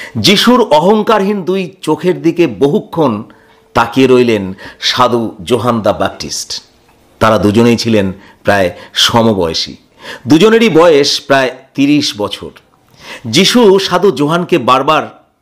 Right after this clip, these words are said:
অনুরোধ করলেন, অন্যদের মতো জর্ডন নদীর জলে স্নান করিয়ে তাকে ব্যাপটাইজড করা হোক।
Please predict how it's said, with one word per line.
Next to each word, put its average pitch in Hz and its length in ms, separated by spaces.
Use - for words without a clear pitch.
অনুরোধ 151 320
করলেন, 87 420
অন্যদের 127 400
মতো 131 500
জর্ডন 185 380
নদীর 214 340
জলে 147 500
স্নান 135 360
করিয়ে 135 360
তাকে 110 480
ব্যাপটাইজড 113 640
করা 101 220
হোক। 82 340